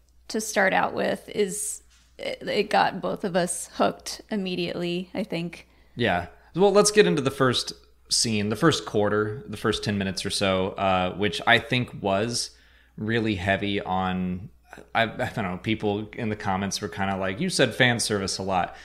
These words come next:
Speaker 2: And I don't know if that's what I mean. It was more just, like, what you expected. Just a bounty hunter doing bounty hunter cool guy things. And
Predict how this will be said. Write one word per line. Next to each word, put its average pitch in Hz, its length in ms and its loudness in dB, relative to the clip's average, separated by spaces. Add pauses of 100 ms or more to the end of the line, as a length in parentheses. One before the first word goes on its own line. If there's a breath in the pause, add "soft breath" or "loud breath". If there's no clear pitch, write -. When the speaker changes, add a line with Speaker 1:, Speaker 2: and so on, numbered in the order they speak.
(140 loud breath)
Speaker 2:
And 127 100 2
I 131 60 8
don't 127 100 6
know 120 120 2
if 110 100 -2
that's 107 200 2
what 110 80 -2
I 104 80 4
mean. 101 640 -2
It 165 80 4
was 151 160 2
more 180 180 2
just, 143 220 2
like, 113 160 0
what 101 320 -2
you 92 160 -4
expected. - 680 -8 (580 soft breath)
Just - 260 -4
a 104 100 4
bounty 117 460 2
hunter 113 300 0
doing 92 520 -4
bounty 95 280 -2
hunter 101 260 0
cool 107 280 0
guy 104 200 6
things. 92 480 -2
And 107 420 0